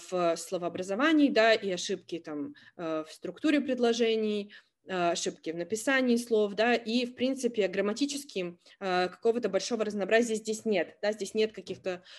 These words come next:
э, сложных предложений, здесь нету вари-, в-, разнообразия предложений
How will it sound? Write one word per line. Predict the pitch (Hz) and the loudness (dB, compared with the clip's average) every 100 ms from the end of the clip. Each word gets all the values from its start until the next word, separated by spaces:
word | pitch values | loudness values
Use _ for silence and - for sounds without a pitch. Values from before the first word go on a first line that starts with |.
| - - | -20 -10
э, | 180 165 160 160 175 | -2 0 0 -2 0
сложных | - 285 277 269 | 4 6 6 0
предложений, | 233 226 226 220 220 214 208 202 202 202 185 | 0 2 2 2 2 2 0 0 0 -2 -6
здесь | - 180 | -8 -6
нету | 185 180 175 170 170 | -4 -4 -4 -8 -6
вари-, | 180 - | -6 -6
в-, | 185 170 - - | -12 -16 -16 -6
разнообразия | 196 196 180 175 233 285 262 | -4 -2 -2 2 4 4 2
предложений | 240 220 208 196 202 190 185 190 | 2 2 2 0 -2 -4 -6 -10